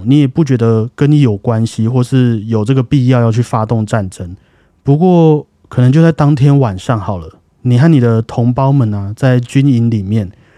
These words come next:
听见了一首小时候唱过的儿歌，或是一首会让你想起一些美好回忆的音乐。哇，那这个时候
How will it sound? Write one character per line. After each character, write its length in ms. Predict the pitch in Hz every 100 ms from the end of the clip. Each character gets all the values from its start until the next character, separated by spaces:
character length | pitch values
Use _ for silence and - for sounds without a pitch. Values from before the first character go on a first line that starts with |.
| _ -
听 220 | 165 160
见 160 | 160 151
了 80 | 135
一 100 | 151
首 420 | 120 107 104 101 _ _ _
小 240 | - - 113
时 100 | 123
候 140 | 143
唱 200 | - 151
过 120 | 135 127
的 80 |
儿 240 | 117 107 104
歌， 380 | 113 110 107 117 _ _
或 180 | - 147
是 160 | -
一 60 | 151
首 360 | 139 117 104 104 _ _ _ _
会 260 | - 156
让 160 | 156 151
你 120 | 117
想 300 | 110 120 123
起 220 | 139 113
一 40 | 123
些 400 | 131 123 120 120 _
美 180 | 135 127
好 220 | 139 110
回 220 | - 113
忆 140 | 113 135
的 340 | 113 104 101 - _ -
音 200 | 135 147
乐。 240 | 156 - _ _ _ _ -
哇， 140 | 123 113
那 140 | 156
这 140 | 165
个 80 | 175
时 80 | 143
候 260 | 147 156